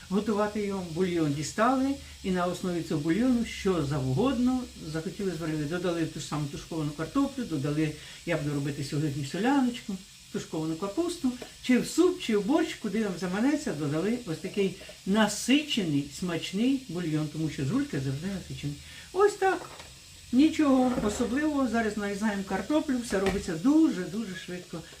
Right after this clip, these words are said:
Бульйон поки що відставляю, він мені не потрібний. Нарізаю картоплю,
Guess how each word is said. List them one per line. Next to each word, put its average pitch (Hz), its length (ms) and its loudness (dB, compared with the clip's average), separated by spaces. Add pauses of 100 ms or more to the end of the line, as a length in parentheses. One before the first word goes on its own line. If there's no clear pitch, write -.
Бульйон 226 360 4
поки 185 280 -2
що - 160 -4
відставляю, 208 520 0
він 214 140 0
мені 160 220 0
не 170 100 -4
потрібний. 151 500 -6 (1500)
Нарізаю 220 560 4
картоплю, 240 640 2